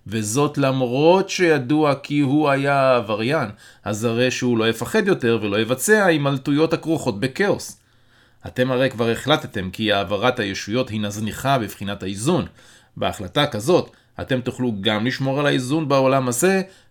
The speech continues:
וגם לשמור על האיזון של העולם האחר. את הנעשה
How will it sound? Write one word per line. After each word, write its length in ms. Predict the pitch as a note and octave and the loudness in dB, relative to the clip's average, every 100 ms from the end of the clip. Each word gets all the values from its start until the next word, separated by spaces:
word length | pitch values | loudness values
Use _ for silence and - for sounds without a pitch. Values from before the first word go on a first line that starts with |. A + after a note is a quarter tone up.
| - | -6
וגם 440 | A#2 A#2+ F3 F3+ | -4 2 2 2
לשמור 380 | C#3+ - D3+ D3+ | -2 -2 -2 0
על 80 | C3+ | 2
האיזון 460 | B2 A2+ C#3+ G3 | 0 0 -2 -2
של 220 | F#3 D3+ | -2 2
העולם 380 | C3+ A#2+ A#2 A2+ | 4 4 2 0
האחר. 420 | G#2 G2+ - F#2 D2 _ _ _ _ G#2+ | -2 -4 -6 -6 -8 _ _ _ _ -6
את 120 | C#3 | -4
הנעשה 640 | C3+ C#3 C3+ F#3 F3 F3 | -2 0 0 2 4 4